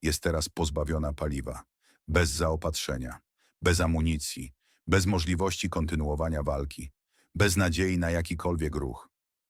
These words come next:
Czy to definitywny koniec marzeń o kontrofensywie? Tej, na którą Zachód wpompował dziesiątki miliardów dolarów. Tej, na którą czekał cały świat.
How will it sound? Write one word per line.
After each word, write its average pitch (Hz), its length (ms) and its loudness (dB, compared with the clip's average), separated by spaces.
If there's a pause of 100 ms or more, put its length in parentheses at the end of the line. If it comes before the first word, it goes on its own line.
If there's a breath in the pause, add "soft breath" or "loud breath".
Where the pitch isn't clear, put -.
(140)
Czy 95 140 0
to 90 120 2
definitywny 90 840 2
koniec 85 400 -2
marzeń 78 340 -2
o 73 80 -6
kontrofensywie? 73 840 -4 (560 soft breath)
Tej, 113 260 6
na 98 140 2
którą 85 340 0
Zachód 82 440 0
wpompował 78 640 -2
dziesiątki 76 540 -2
miliardów 67 500 -4
dolarów. 65 540 -8 (480 soft breath)
Tej, 95 240 4
na 80 120 2
którą 78 300 -2
czekał 78 320 -2
cały 73 280 -4
świat. 64 320 -6